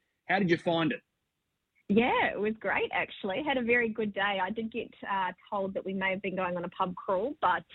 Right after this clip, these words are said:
Speaker 2: uh, I think we landed at one p-, pub and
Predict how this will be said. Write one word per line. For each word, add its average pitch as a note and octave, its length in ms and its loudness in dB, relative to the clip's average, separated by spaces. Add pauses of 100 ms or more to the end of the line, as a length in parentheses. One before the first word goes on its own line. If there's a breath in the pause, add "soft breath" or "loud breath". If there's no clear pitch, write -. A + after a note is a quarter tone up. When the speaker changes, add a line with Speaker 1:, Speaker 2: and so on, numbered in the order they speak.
Speaker 2:
uh, F3 340 2 (400 soft breath)
I G#3 60 -14
think G3+ 160 -6
we G3 80 -4
landed F#3+ 400 -2
at G3 80 -4
one F#3 360 -2 (120)
p-, - 120 -10 (160)
pub G3+ 240 4
and F#3 300 0